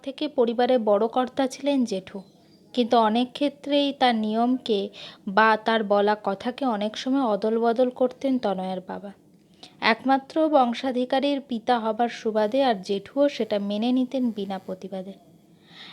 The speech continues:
এক কথায় বাড়ির অলিখিত কর্তা ছিলেন তনয়ার বাবা। যেহেতু তনয়ার দাদা ছিল এই মুখার্জি বাড়ির উত্তরাধিকারী, তাই জেঠুর দুই মেয়ে বা তনয়ার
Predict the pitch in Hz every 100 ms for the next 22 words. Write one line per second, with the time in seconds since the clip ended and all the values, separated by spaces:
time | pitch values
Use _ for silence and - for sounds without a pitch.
0 | - 277 285 339 339 370 285 277 311 -
1 | 233 240 254 254 269 294 - 208 - 226
2 | 226 254 262 254 220 196 190 190 185 180
3 | - - - _ _ _ - _ - _
4 | 202 247 311 349 349 320 262 269 277 233
5 | 220 202 233 247 277 285 294 247 226 -
6 | 254 247 254 254 262 220 226 - 226 240
7 | 240 233 247 285 - _ _ _ _ 214
8 | 208 262 233 220 247 233 214 233 220 214
9 | 233 269 254 247 220 208 233 247